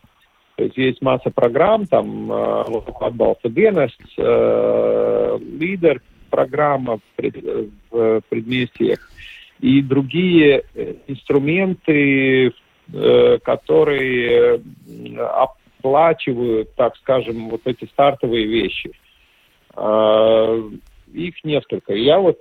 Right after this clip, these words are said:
э, первое своё поле посадил буквально, ну, там, за, за не-, ну, только свою работу инвестировал, да, очень, очень серьёзную работу, но,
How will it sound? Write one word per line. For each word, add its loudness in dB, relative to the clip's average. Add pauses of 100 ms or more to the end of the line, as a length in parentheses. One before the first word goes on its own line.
э, 0
первое 0
своё 2
поле 0
посадил -2
буквально, -2
ну, -12 (220)
там, -6
за, 2 (160)
за 0
не-, -6
ну, -2
только 2
свою 4
работу 0
инвестировал, -8
да, -4
очень, -4
очень -10
серьёзную 0
работу, -4
но, -6